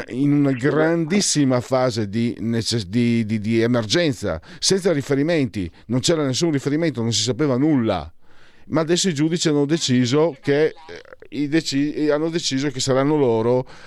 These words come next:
a stabilire come sono andate le cose. È un po' quello che ho colto, ehm, nella, la traccia, insomma, di riferimento che ho colto nelle tue riflessioni. Andate s-, comunque sugli stati generali punto com e potete leggere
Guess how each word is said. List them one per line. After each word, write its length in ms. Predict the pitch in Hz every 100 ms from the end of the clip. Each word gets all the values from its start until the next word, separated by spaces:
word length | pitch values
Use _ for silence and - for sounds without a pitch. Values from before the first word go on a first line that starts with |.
| -
a 100 | 113
stabilire 600 | - 131 139 123 117 120
come 200 | 120 117
sono 400 | 117 117 113 101
andate 360 | 107 110 98 104
le 120 | 95
cose. 500 | 87 85 85 76 80 - - 110
È 160 | 131
un 100 | 147
po' 380 | 135 165 165 123
quello 240 | - 160 156
che 100 | 131
ho 100 | 120
colto, 500 | 139 143 127 127 113 - -
ehm, 1000 | - 107 113 110 110 107 104 101 98 71 - _ - -
nella, 920 | 104 120 113 113 107 104 98 92 90
la 320 | 90 82 101
traccia, 460 | - 156 147 - 120
insomma, 300 | 113 120 113
di 80 | 117
riferimento 580 | 117 123 123 135 135
che 100 | 107
ho 40 | 107
colto 340 | 120 117 117
nelle 200 | 107 101
tue 160 | 95 110
riflessioni. 640 | 107 104 92 107 131 143 - - -
Andate 360 | 98 123 123 127
s-, 120 | -
comunque 320 | 123 135 120
sugli 160 | 107 110
stati 240 | 135 123
generali 420 | 107 113 123 123
punto 240 | 104 120 143
com 200 | 123 135
e 60 |
potete 280 | 107 110 113
leggere 400 | 113 107 107 90